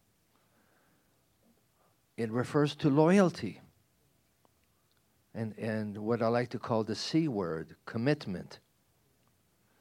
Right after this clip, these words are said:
Um, it refers to compassion. And you see that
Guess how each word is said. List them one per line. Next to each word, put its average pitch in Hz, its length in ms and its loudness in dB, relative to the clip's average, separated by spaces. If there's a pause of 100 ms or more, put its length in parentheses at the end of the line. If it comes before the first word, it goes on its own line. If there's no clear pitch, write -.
(960)
Um, 95 800 -8 (960)
it 117 160 -2
refers 143 500 4
to 131 540 6 (960)
compassion. 156 920 -2 (3750)
And 120 300 0
you 113 60 2
see 170 300 0
that 131 260 2